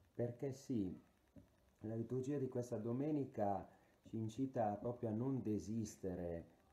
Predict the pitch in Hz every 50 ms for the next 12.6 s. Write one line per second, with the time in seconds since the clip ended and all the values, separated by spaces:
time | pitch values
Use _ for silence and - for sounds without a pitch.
0 | - - - 92 90 87 85 85 101 101 98 104 107 110 107 107 107 120 135 135
1 | - - 110 101 101 95 - - 123 139 151 147 131 117 98 90 85 82 - 95
2 | 95 92 98 104 101 92 110 113 113 123 135 143 151 151 147 156 165 165 165 -
3 | - - - - - 107 120 135 143 143 135 139 135 - 139 139 143 156 170 180
4 | 175 170 175 170 - - 139 127 - 127 127 135 139 127 135 131 - 123 117 -
5 | - - 123 104 92 95 85 80 80 87 92 92 92 127 131 135 131 127 120 -
6 | 113 107 - - 113 - - 104 101 90 82 78 76 76 76 73 73 - - -
7 | - _ _ _ - - - - - _ _ _ _ _ - - 170 147 117 101
8 | - - 127 139 139 - - 117 - - 110 104 95 104 101 - - 131 131 113
9 | 104 92 92 90 - 98 82 95 95 - - 120 120 113 - 107 98 - 101 92
10 | 92 90 90 - - 92 90 85 82 - 107 110 107 98 92 87 - - 76 71
11 | 67 - - - 80 87 98 101 104 101 101 101 95 - - - 120 110 101 107
12 | 107 - - - 160 185 185 165 139 117 107 95